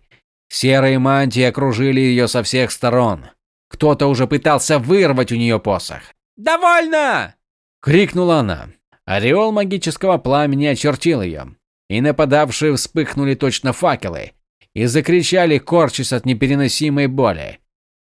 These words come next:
Адриан стиснула зубы, напоминая себе, что это не живые люди, а всего лишь порождение сна.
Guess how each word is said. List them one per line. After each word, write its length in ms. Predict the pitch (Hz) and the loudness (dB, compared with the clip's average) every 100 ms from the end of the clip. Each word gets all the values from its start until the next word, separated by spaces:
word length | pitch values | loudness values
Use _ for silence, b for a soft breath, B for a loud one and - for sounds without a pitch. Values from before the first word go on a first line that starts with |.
| _ | _
Адриан 600 | 95 120 165 160 131 147 | -2 0 2 2 0 0
стиснула 580 | - 147 127 135 131 123 | -2 -4 -4 -2 -4 -4
зубы, 340 | 110 156 147 | 0 -2 0
напоминая 720 | 147 143 156 180 185 151 113 | -2 -2 -2 -2 -2 0 0
себе, 360 | 95 104 98 107 | -2 -4 -2 -2
что 160 | - 151 | 0 -2
это 200 | 139 139 | 0 -2
не 120 | 151 | -2
живые 440 | 127 160 180 160 | -2 0 2 2
люди, 480 | 127 110 87 - - _ _ - | 2 0 -2 -10 -16 _ _ -4
а 140 | 104 | -2
всего 380 | 104 151 156 180 | -2 -2 0 0
лишь 260 | 170 139 - | 0 -2 -2
порождение 720 | 139 135 117 110 123 120 113 | 0 2 0 0 0 0 -2
сна. 460 | - 104 85 - | -2 -4 -4 -10